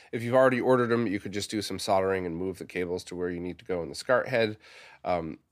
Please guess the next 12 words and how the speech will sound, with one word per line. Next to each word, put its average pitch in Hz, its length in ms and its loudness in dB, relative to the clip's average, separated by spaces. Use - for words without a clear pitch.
but 127 300 -2
that's 131 280 2
definitely 95 420 -4
a 85 40 -4
thing. 87 360 -6
And 104 120 -8
also 156 360 0
the 90 240 -10
output 107 540 -2
of 98 120 -10
the 90 80 -12
Crosspoint 85 680 -4